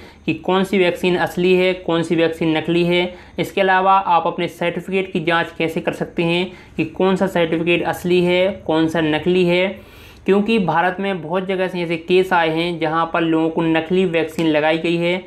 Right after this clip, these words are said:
तो आज हम आपको इस वीडियो में वैक्सीन सम-, वैक्सीन संबंधित सारी जानकारी देने वाले हैं कि आप वैक्सीन की सिर्फ बॉटल को देखकर ये कैसे पता कर सकते हैं कि ये वैक्सीन असली लग रही है या नकली लग रही है, या कौन कौन सी सावधानियां हमें बरतनी चाहिए वैक्सीन लगवाने से पहले।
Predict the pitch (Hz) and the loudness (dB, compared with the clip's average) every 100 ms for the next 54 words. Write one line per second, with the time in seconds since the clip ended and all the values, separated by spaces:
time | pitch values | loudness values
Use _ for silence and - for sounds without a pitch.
0 | - - - 165 175 190 185 185 180 170 | -14 -14 -2 -2 0 0 -2 -2 -4 -2
1 | 170 175 180 185 185 143 160 160 190 185 | -2 0 0 0 0 0 0 0 -2 -2
2 | - 170 170 175 151 165 165 185 175 170 | -4 -8 -8 -8 -2 -2 0 -2 -2 0
3 | 160 165 175 175 - - - - 170 175 | 0 0 0 -2 -14 -20 -20 -4 0 2
4 | 180 170 165 165 151 160 165 175 175 180 | 2 0 0 0 2 0 0 2 0 0
5 | 202 - - - 160 175 180 196 - - | -2 -6 -10 -2 2 4 4 2 -2 -18
6 | - 139 160 180 - 202 202 202 196 196 | -12 -2 -2 -2 -2 -2 -2 -4 -2 -2
7 | 180 151 151 175 202 214 190 160 160 170 | -2 0 0 2 2 2 2 0 -2 0
8 | 170 185 - - _ _ 151 143 190 196 | 0 -2 -8 -20 _ _ -4 0 2 2
9 | 190 185 175 175 165 160 160 165 165 165 | 0 0 0 0 0 -2 -2 0 0 0
10 | 165 160 160 156 - 165 160 165 - 185 | 2 4 2 0 -2 0 0 -2 -4 0
11 | 175 160 160 165 165 160 147 147 160 165 | 2 2 2 2 4 2 2 0 0 2
12 | 165 160 160 165 175 - - - 165 - | 2 2 2 2 -2 -8 -12 -4 -2 0
13 | 202 214 208 208 208 180 180 180 190 190 | 0 2 2 0 0 0 0 -2 -2 -2
14 | 175 156 160 160 170 175 170 175 185 147 | -2 -2 -2 -2 -2 0 0 2 2 2
15 | 156 156 - 175 165 147 147 147 151 151 | 0 0 -2 0 2 2 2 2 0 -2
16 | 202 190 180 143 | -4 0 0 0